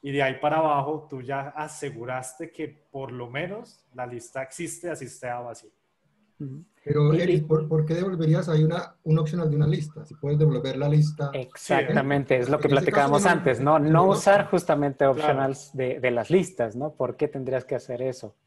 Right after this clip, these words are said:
Speaker 1: Sí, ahí no necesitas. O sea, vos puedes quitar el optional del primero,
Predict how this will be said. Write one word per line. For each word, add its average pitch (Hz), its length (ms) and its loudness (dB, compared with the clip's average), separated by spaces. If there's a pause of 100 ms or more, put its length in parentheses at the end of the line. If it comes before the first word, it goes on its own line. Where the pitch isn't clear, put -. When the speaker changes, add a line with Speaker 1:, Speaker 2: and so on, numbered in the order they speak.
(300)
Speaker 1:
Sí, - 140 -6
ahí 175 140 -2
no 165 100 -6
necesitas. 170 680 -8
O 120 40 -18
sea, 143 120 -4
vos 143 240 -6
puedes 170 300 -6
quitar 185 340 -6
el 175 220 -8
optional 170 560 -8
del 131 160 -10
primero, 131 440 -8